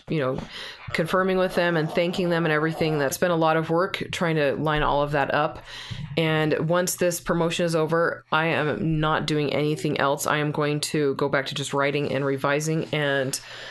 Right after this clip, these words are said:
emailing my readers every single week, because this has been a lot of work and it's been pretty stressful. Um, but I am excited about it. It's going to be fun to see how it does. I will, I probably won't get to an episode next week because so much was going on next week,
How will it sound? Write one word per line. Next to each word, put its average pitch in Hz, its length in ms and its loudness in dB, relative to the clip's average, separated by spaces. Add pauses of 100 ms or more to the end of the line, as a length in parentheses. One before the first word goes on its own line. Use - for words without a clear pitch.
(220)
emailing 170 360 2
my 147 120 2
readers 147 400 0
every 135 260 0
single 135 260 -2
week, 139 320 -4
because 139 360 -2
this 143 100 -4
has 139 140 -4
been 131 320 -2 (140)
a 151 40 0
lot 135 220 0
of 131 220 -6
work 131 300 -2
and 131 120 -2
it's 135 100 -6
been 139 160 -6
pretty 139 180 -6
stressful. 127 560 -4 (640)
Um, 147 260 0 (200)
but 214 360 2
I 170 120 4
am 170 160 2
excited 170 420 0
about 160 240 2
it. - 180 -2 (120)
It's 160 240 -2
going 170 140 2
to 160 60 0
be 151 120 0
fun 160 240 0
to 151 60 -2
see 156 140 -2
how 160 220 0
it 120 100 -2
does. 156 300 2
I 151 140 4
will, 151 320 2
I 160 80 2
probably 180 500 0
won't 170 300 0
get - 180 -2
to 165 160 -2
an 151 100 2
episode 151 380 -2
next 139 300 -4
week 160 200 -2
because 156 280 -4
so 147 140 -2
much 143 180 -2
was 143 100 -2
going 143 260 -2
on 135 160 0
next 143 280 -2
week, 160 200 0